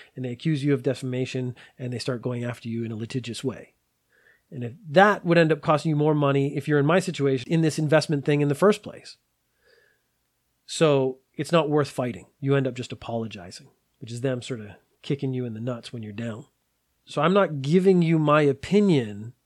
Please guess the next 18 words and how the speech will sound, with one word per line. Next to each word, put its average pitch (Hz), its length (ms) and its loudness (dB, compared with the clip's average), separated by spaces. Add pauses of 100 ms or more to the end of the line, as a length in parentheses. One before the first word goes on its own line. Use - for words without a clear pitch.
(260)
about 127 340 -6
this 120 140 -10
company. 117 640 -2 (360)
I'm 123 200 -12
only 180 300 8
giving 165 300 4
you 151 100 2
the 135 80 -2
facts 147 440 -4
in, 127 60 -8
s-, - 200 -14 (120)
in 143 120 -4
order 151 440 2
of 117 220 -12
what 123 140 -6
has 113 120 -10
happened, - 520 -8 (1000)
because 123 440 -4